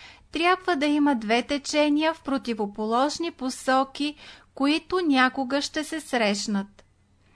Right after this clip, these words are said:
Тези две движения се забелязват в растенията. Корените се движат надолу, към центъра на земята, а клоните – нагоре,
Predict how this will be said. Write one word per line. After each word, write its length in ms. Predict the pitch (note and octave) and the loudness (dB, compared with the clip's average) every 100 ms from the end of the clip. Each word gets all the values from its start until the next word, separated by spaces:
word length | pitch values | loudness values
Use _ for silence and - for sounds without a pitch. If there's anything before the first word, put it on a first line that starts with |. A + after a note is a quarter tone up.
| _ - - _ _ - | _ -20 -20 _ _ -4
Тези 320 | F4 F#4 F#4+ | -2 0 -2
две 200 | B3 C4+ | 2 2
движения 720 | C4+ C#4 C4+ C4+ C4 C#4 D4 D#4+ | 2 0 0 2 4 4 2 0
се 160 | D#4+ | -4
забелязват 880 | C4 B3+ A#3+ A3+ A#3+ C#4+ C#4 D4 - | -2 -2 -2 -2 2 0 0 -4 -2
в 60 | |
растенията. 1000 | C4+ C#4 - B3+ A#3 A3+ G#3+ G#3+ G#3 G3+ G#3+ - _ _ - - - - | -4 -4 -4 -2 0 0 -2 -4 -4 -6 -8 -12 _ _ -20 -20 -14 2
Корените 600 | C#4+ D4+ D#4 C#4+ C#4+ C4+ | 4 6 4 2 0 -2
се 180 | - B3 | -4 -6
движат 480 | A3 B3 A3 G#3+ | -2 -2 -2 -4
надолу, 720 | G#3+ G#3 G3+ A3 A#3+ C4 D4 D#4+ _ | -2 -2 0 2 2 0 -4 -6 _
към 220 | - D4+ D4 | 0 2 2
центъра 580 | - F4 F4 D4+ C#4 | 2 2 2 2 4
на 140 | B3+ A3+ | 2 0
земята, 800 | G#3 G3+ G3+ A#3+ C4+ - D4+ D#4 - - | 0 0 2 2 0 0 -4 -4 -8 -2
а 100 | A#3+ | -2
клоните – 880 | A#3 A#3 A#3+ B3+ B3+ B3 A3+ G#3+ - - | 0 0 2 4 2 -2 -4 -4 -4 0
нагоре, 680 | G3+ G3 G#3 G#3+ B3 D4 | 0 2 2 4 4 2